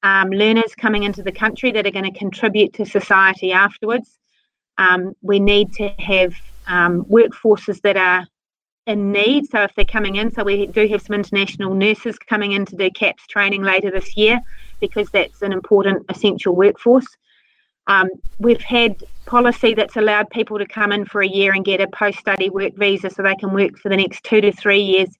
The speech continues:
um, while applying for residency. But what are they bringing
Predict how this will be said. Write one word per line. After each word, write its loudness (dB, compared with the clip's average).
um, -2
while 2
applying 0
for -6
residency. 2
But -4
what 0
are 2
they 0
bringing -4